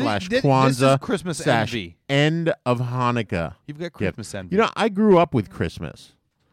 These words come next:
Speaker 1: My father, when I would come up here, I, like many Jews, many secular Jews,
Speaker 2: Yeah, I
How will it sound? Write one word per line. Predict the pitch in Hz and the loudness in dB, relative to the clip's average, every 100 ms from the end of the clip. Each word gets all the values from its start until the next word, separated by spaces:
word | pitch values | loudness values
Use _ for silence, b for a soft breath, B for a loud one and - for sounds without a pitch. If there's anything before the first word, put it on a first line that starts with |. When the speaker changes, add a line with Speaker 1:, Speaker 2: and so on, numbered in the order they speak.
| _ - | _ -4
Speaker 1:
My | 127 180 | 0 0
father, | - 151 131 120 117 | 0 2 2 2 2
when | 107 107 | 0 -2
I | 117 | 0
would | 143 - | 0 0
come | 135 | -2
up | 107 92 | -2 -2
here, | 131 - | -6 -4
I, | 269 | -2
like | 285 | -2
many | 180 139 143 123 | 0 0 2 0
Jews, | 98 117 120 95 92 | 0 2 4 4 0
many | 123 123 | -2 -2
secular | - - 131 - 120 113 98 | -6 -8 -8 -6 -4 -2 -4
Jews, | 92 117 110 90 80 | -2 2 2 2 -2
Speaker 2:
Yeah, | |
I | 76 | -6